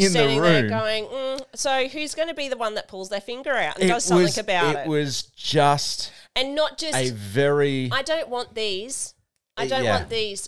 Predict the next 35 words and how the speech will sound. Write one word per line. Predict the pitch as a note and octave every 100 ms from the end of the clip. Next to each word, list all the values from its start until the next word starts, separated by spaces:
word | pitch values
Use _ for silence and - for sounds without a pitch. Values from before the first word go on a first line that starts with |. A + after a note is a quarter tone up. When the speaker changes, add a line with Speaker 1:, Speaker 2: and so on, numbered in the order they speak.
| - -
Speaker 1:
I | A#3+
want | A#3 -
actions. | G3 G#3 - F3 -
I | F#3+
wanna | A#3 A#3
see | A3 A3+ G3 -
actual | F#3+ A3 - - D4+ C4+ C4+ C4
houses," | G#3 C#4 - -
Speaker 2:
Well, | C3
Speaker 1:
and | C#3
not | D4+ -
ones | D4 D4 D4
that | B3+ -
go | A#3 A3
missing | G#3+ - G3+ F#3 F4 _ _ _ _ _
in | A3
a | -
Speaker 2:
so, | G3+
Speaker 1:
budget, | E3+ C#3 G#3 - A#3 _ _ _ _
Speaker 2:
so | - - C#3 C3
Speaker 1:
but | B2+
a | G#3+
really | G#3+ A#3 A3
real | G#3 A3 G#3+
house. | G#3+ G#3 F#3
Speaker 2:
Antonia | D3 - - C#3+ E3 E3+ E3 D3+ C#3 - -
Speaker 1:
<laughs> | C4+ -
Speaker 2:
was | A#2 B2 G#2+
on | A#2 G#2+ G#2+ G#2 -
radio. | G2 F#2+ G2
I | F#2
can't | - A2
remember | A#2 G#2+
the | F#2
station, | - F2 E2+ E2 F2 F2